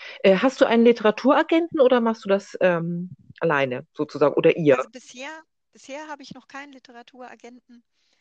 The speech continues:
Speaker 1: Mhm.
Speaker 2: Ich hätte gerne eine <laughs> oder einen,
Speaker 1: Ja.
Speaker 2: aber im Moment ist es echt schwierig, habe ich das Gefühl, jemanden
Speaker 1: Ja.
Speaker 2: zu finden.
Speaker 1: Mhm. Geht mir auch so.
Speaker 2: Ich, das, ich denke, es liegt wohl auch gerade an dieser Zeit gerade wieder, dass sich
Speaker 1: Absolut.
Speaker 2: halt auch die Agenturen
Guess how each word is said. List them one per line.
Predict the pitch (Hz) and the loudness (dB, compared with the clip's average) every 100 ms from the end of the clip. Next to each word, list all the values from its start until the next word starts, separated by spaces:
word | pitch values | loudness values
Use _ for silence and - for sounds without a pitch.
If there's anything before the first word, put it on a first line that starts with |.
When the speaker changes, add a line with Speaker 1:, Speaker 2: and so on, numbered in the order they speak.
| - | -4
Speaker 1:
Mhm. | 220 240 | -2 0
Speaker 2:
Ich | 262 | -4
hätte | 294 - | -6 -14
gerne | 269 269 269 | -16 -14 -14
eine | 233 240 240 247 | -16 -16 -18 -20
<laughs> | 240 - | -20 -20
oder | 220 226 | -20 -18
einen, | 220 220 220 226 233 _ _ _ | -18 -20 -20 -20 -20 _ _ _
Speaker 1:
Ja. | 247 254 185 220 320 | 2 4 4 2 -2
Speaker 2:
aber | 196 208 214 254 208 _ _ _ _ - | -10 -8 -4 -4 -6 _ _ _ _ -20
im | 285 | -12
Moment | 359 269 311 - | -12 -10 -14 -14
ist | 269 | -20
es | 240 - | -20 -20
echt | - 285 - - | -16 -16 -16 -20
schwierig, | - - 320 285 233 - | -20 -20 -20 -20 -20 -20
habe | 202 | -20
ich | - | -20
das | 240 | _
Gefühl, | 254 _ 247 | _ _ _
jemanden | 220 220 190 | _ _ -2
Speaker 1:
Ja. | 190 | -2
Speaker 2:
zu | - | -4
finden. | _ _ _ _ _ _ _ - | _ _ _ _ _ _ _ -4
Speaker 1:
Mhm. | 220 220 254 311 _ _ _ _ _ - | -2 0 -2 -6 _ _ _ _ _ -10
Geht | 214 | -8
mir | 202 | -6
auch | - | -8
so. | 175 - 165 175 | -8 -4 -4 -6
Speaker 2:
Ich, | |
das, | _ _ _ _ _ _ _ | _ _ _ _ _ _ _
ich | - | -20
denke, | - 226 247 | -20 -20 _
es | _ | _
liegt | 247 _ | _ _
wohl | 226 226 | -20 -20
auch | 220 | -20
gerade | _ 208 208 208 | _ -20 -20 -20
an | 208 | -20
dieser | 214 208 202 | _ _ _
Zeit | _ 185 185 | _ -20 -20
gerade | _ 202 196 | _ _ _
wieder, | 202 202 220 _ _ _ - | _ -20 _ _ _ _ -6
dass | 208 208 | -4 -4
sich | 180 | -4
Speaker 1:
Absolut. | 165 | -6
Speaker 2:
halt | 160 | -10
auch | - _ | -20 _
die | _ | _
Agenturen | 202 214 208 226 220 214 | -20 -20 -20 -20 -20 -20